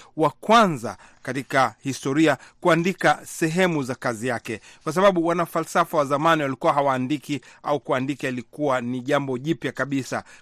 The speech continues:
Kwa hivyo yeye anasemekana pia ni wa kwanza kuandika uvumbuzi na maandishi yake na kila kitu. Sasa kwa upande wa umeme, hapa kwa mara nyingine ni kwamba sio mtu mmoja pekee tunaweza kusema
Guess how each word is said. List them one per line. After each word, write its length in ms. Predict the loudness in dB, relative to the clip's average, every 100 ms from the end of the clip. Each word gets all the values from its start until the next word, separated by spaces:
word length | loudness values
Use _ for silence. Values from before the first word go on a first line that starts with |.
| -6
Kwa 100 | -4
hivyo 180 | -2 0
yeye 240 | 4 4
anasemekana 560 | 2 -4 -6 -2 0 0
pia 320 | 0 0 0 -8 -8
ni 220 | -4 -2
wa 180 | -2 -4
kwanza 420 | 2 2 2 -2
kuandika 580 | -4 -4 -4 -6 -6 -6 -8 _ -10
uvumbuzi 680 | -8 -6 -4 -2 -2 -2 -2
na 120 | 0
maandishi 500 | 0 -2 -4 -6 0
yake 280 | 0 0 -8
na 100 | -8
kila 180 | -10
kitu. 320 | -10 -12 -16 -20 _ -20 -20 -10
Sasa 200 | -6 -4
kwa 140 | -2 -2
upande 520 | -2 -2 0 2 2
wa 160 | 0
umeme, 440 | -2 -2 -2 -2 -4
hapa 320 | -2 -2 -2
kwa 120 | -4
mara 180 | -2 0
nyingine 560 | -2 -6 -4 -2 -2 -4 -10 -8
ni 260 | -2 0 0
kwamba 400 | 0 2 0 -2
sio 280 | 0 2 2
mtu 180 | 0 0
mmoja 360 | 2 4 2
pekee 380 | 0 -4 0 0
tunaweza 320 | 0 -2 -2
kusema 340 | -2 -2 0